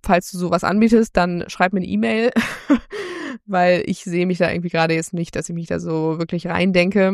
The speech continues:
was man da jetzt irgendwie machen könnte. Vielleicht muss ich das einfach an jemanden anders abgeben. Gerade habe ich jetzt für mich das Projekt auf jeden Fall erstmal pausiert. Grundsätzlich will ich das schon noch machen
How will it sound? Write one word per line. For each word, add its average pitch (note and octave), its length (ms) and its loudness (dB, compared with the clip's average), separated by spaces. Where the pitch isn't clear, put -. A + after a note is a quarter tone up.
was F3+ 160 -2
man F3 100 0
da F3 80 2
jetzt E3+ 120 -2
irgendwie E3 200 -4
machen F3+ 200 -2
könnte. F#3+ 420 4
Vielleicht F3+ 400 -2
muss E3+ 100 -6
ich F3 60 -2
das - 160 -8
einfach F3+ 240 -4
an F#3+ 60 0
jemanden F3 260 -4
anders - 260 -10
abgeben. G#3+ 440 -2
Gerade F#3+ 260 4
habe - 140 4
ich G3 60 -2
jetzt F#3+ 140 0
für F#3+ 60 0
mich G#3 160 4
das F#3+ 140 -4
Projekt F#3 280 -2
auf F3+ 100 -4
jeden F3+ 120 -6
Fall G3 140 -8
erstmal F3 260 -6
pausiert. F3+ 520 -4
Grundsätzlich G#3 500 2
will G3+ 100 2
ich A3 60 2
das F#3+ 180 0
schon G3 180 -2
noch F3 180 -2
machen C4+ 440 0